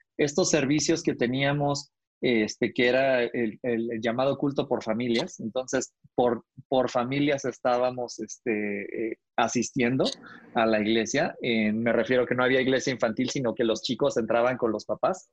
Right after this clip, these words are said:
al, a la reunión principal. Y, y recuerdo que yo estaba cantando en el coro de niños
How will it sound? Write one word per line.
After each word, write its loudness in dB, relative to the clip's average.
al, 0
a -2
la -2
reunión -4
principal. -2
Y, 4
y 2
recuerdo 2
que 0
yo 2
estaba 2
cantando 0
en -6
el -6
coro 0
de -2
niños -6